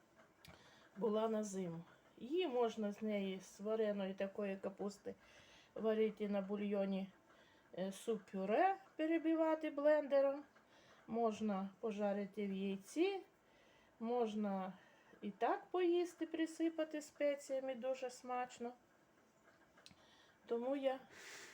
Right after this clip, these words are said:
заготовлюю отаку капусточку. Помию її гарненько і будемо відварювати.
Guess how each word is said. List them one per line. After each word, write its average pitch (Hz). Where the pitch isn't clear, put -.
заготовлюю 214
отаку 214
капусточку. 202
Помию 349
її 330
гарненько 294
і 320
будемо 262
відварювати. 190